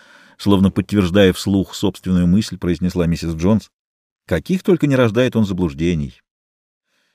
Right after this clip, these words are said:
После чего она обратилась к Юджину. Человек должен быть исцелён и даже против воли, чтобы познать, что Бог есть Бог любви. Итак, вы считаете себя нераскаянным грешником, не правда ли?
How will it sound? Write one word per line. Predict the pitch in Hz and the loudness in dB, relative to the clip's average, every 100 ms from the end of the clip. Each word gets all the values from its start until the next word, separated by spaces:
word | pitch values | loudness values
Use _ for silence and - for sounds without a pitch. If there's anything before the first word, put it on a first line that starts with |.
| _ _ | _ _
После | - 92 101 | -4 -2 0
чего | - 117 127 | 0 0 2
она | 107 110 | 4 4
обратилась | 101 110 107 92 - | 4 2 0 -2 -2
к | |
Юджину. | 107 156 107 76 64 _ _ _ _ _ _ _ _ _ _ _ _ | -2 0 0 -4 -6 _ _ _ _ _ _ _ _ _ _ _ _
Человек | - 120 113 135 147 120 | -4 2 4 4 2 2
должен | 117 165 135 123 | 2 4 4 0
быть | 117 107 - | 0 -2 -4
исцелён | 113 - - 117 143 190 185 _ _ _ _ _ _ _ | -6 -6 -2 2 2 2 0 _ _ _ _ _ _ _
и | 92 | -2
даже | 101 147 | 0 0
против | 175 180 185 175 | 0 0 0 -2
воли, | 165 92 64 _ _ | 0 -2 -4 _ _
чтобы | - - 92 | -6 -2 0
познать, | 123 123 131 98 | 0 2 2 0
что | - | 0
Бог | 107 131 185 120 | 0 0 0 -2
есть | 113 | -4
Бог | 101 147 143 | -2 -4 -2
любви. | 139 107 78 _ _ _ _ _ _ _ _ _ _ _ _ | -4 -4 -8 _ _ _ _ _ _ _ _ _ _ _ _
Итак, | 143 156 - | -2 -2 0
вы | 139 | 0
считаете | 185 175 175 160 135 | -2 0 0 0 -4
себя | 147 147 | -2 0
нераскаянным | 131 131 151 139 131 | 0 -2 0 0 2
грешником, | 120 92 85 78 95 | 2 -2 -4 -4 -4
не | |
правда | 110 160 120 | -2 -4 -4
ли? | 69 | -10